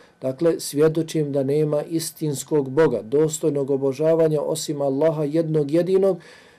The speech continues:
koji nema sudruga, kome niko nije ravan, i svjedočim da je Muhammed Allahov rob i njegov poslanik,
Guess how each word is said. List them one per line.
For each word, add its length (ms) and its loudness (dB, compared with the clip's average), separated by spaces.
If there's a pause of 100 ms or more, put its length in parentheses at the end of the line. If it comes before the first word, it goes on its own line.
(120)
koji 180 4
nema 280 4
sudruga, 560 -2 (360)
kome 360 4 (120)
niko 300 2
nije 240 0
ravan, 440 4 (320)
i 80 -6
svjedočim 640 0
da 100 4
je 80 4
Muhammed 800 0 (100)
Allahov 800 2
rob 240 2 (200)
i 120 -6
njegov 380 2
poslanik, 680 -2